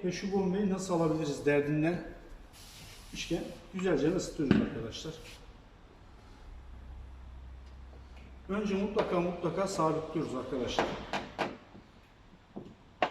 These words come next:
Herhangi bir sorun burada olmadığı için. Bunun özelliği kalın, sert olması ve P P F'i çizmemiş, çizmememesi ve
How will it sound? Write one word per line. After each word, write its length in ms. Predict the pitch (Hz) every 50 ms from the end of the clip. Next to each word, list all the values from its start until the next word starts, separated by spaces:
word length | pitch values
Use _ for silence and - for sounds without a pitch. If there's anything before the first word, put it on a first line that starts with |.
| - - - - - - - - - - - - - - - - - - - - - - - - - - - - - - - - - - - - - - - - - - - - - - - - -
Herhangi 440 | - 160 165 180 175 160 156 143 -
bir 40 | -
sorun 400 | - - 160 151 156 156 147 147
burada 200 | 151 151 - 143
olmadığı 460 | 143 147 160 156 143 127 117 113 110
için. 200 | 104 - - - - - - - - - - - - - - - - - - - - - - - - - - - - - -
Bunun 300 | 160 190 202 214 214 208
özelliği 520 | - 208 214 214 220 220 220 233 240 254 - - - - - - - - - - - - - - - -
kalın, 220 | - 190 208 220 220
sert 320 | - - 214 220 214 214
olması 340 | 208 190 175 175 - - 196
ve 60 | 196
P 200 | 196 196 196 165
P 200 | - 185 190 190
F'i 80 | 196 196
çizmemiş, 480 | - 196 180 180 180 175 160 143 - - - - -
çizmememesi 720 | - - 175 170 170 175 156 143 139 131 131 131 - - 185 - - - - - - - - - - - - - - - - - - -
ve 300 | 131 156 180 - - -